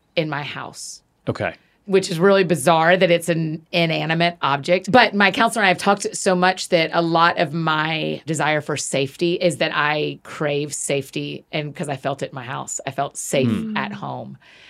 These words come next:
Speaker 1: So that, I think that's part of my anxious is you always have to leave home.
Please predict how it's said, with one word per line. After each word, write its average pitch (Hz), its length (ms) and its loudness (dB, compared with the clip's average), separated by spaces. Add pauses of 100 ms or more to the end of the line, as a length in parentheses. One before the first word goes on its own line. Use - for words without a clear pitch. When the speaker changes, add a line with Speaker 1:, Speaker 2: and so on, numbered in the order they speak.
Speaker 1:
So 156 320 0 (180)
that, 170 160 4
I 170 40 2
think 180 300 0
that's 185 160 2
part 208 160 4
of 190 40 2
my 196 120 6
anxious 185 480 2
is 160 320 0 (140)
you 165 240 0
always 160 220 2
have 160 140 0
to 156 60 -4
leave 160 160 -4
home. 143 280 -4